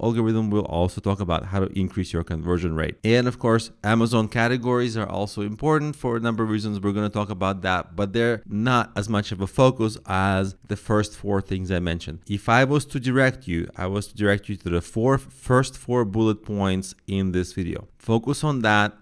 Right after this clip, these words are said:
as the highest first priority, and until you feel like you're really doing well on that and you've got the hang of it, keep focusing on that. Don't focus elsewhere, because this is really it. If you manage to get this right,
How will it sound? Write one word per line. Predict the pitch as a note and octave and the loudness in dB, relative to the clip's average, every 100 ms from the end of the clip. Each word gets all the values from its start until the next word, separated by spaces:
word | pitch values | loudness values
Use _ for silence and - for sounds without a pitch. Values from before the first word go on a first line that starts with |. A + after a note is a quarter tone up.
| - | -6
as | G2+ F#2+ F2 E2 | -2 -2 -4 -4
the | A2+ C3+ C#3+ C#3 C3+ - | -2 0 -2 -4 -6 -14
highest | - A2 A2 A2+ - | -4 0 0 -2 -6
first | - A2 A2+ | -4 -2 -2
priority, | - A#2 B2+ D#3 D#3+ C#3 C3 C3 _ | -2 0 4 6 6 4 0 -4 _
and | - G2 | -2 0
until | G2+ C3+ C3 | 0 0 2
you | B2 | 2
feel | A#2+ B2 | 0 -4
like | A#2 - | -4 0
you're | G#2 | 0
really | F#2+ A#2 A#2 A#2+ - _ _ | 2 0 0 -4 -8 _ _
doing | G#2+ G#2+ | 0 2
well | G#2 A#2+ | 4 4
on | B2 | 4
that | A#2+ A2+ G#2+ | 2 0 0
and | G2 | -2
you've | F#2+ | 2
got | G#2 G2 | 2 2
the | |
hang | G2 B2 C#3+ | 0 2 2
of | C3 A#2+ | 2 4
it, | A#2 - _ _ - | 2 -2 _ _ -6
keep | C3+ C3 | -6 0
focusing | C#3+ C#3 C3+ - A2 | 2 2 0 -2 -2
on | G2+ F#2 | -2 0
that. | F#2 F2 - _ - F#2 | 0 0 -6 _ -16 -4
Don't | G#2+ A2+ A#2 A#2 A2+ _ _ _ | 2 4 2 0 -6 _ _ _
focus | - G#2+ - G2+ - - _ | -2 -2 -2 -6 -6 -14 _
elsewhere, | F2+ F#2 - F2 D#2+ - _ G#2 | -2 -2 -2 -4 -4 -8 _ -8
because | G#2+ A2+ F#2 | -2 0 4
this | A#2 C3 | 4 4
is | C3 A2+ F#2+ | 2 0 -2
really | F#2+ A2 G#2+ G#2 G#2 | -2 2 4 2 0
it. | - F#2+ E2+ - | 0 0 0 -8
If | F#2 - G#2 | -12 -10 -2
you | C3 | 0
manage | C3+ B2+ C3+ C3+ - | 2 2 2 -2 -4
to | G#2+ | -2
get | A#2+ A#2 | 0 0
this | A#2 A#2+ B2 | -2 -4 -2
right, | C#3 F3 | 0 -2